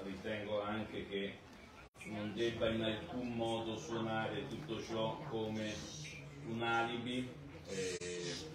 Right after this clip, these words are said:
perché siamo di fronte davvero a un'affermazione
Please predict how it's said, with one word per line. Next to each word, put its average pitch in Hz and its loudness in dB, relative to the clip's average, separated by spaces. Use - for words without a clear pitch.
perché 104 -4
siamo 110 2
di 107 -2
fronte 107 0
davvero 104 2
a 101 2
un'affermazione 107 2